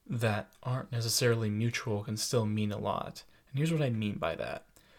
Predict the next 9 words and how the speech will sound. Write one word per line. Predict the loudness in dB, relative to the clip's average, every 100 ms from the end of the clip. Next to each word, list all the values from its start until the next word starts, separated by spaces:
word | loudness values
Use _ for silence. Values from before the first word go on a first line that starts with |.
| -20 -20 -20 -20 -20 -4
On | -2 0
the |
day | 2 4
that | 4 6
I'm | 4 2
recording | 0 2 4 2 0
this, | -2 0 0 0 -2 _ _ -20 _ _ _ -20 -20 _ _ _ -8
one | -2 2 4
of, | 4 2 2 -4 -8 -14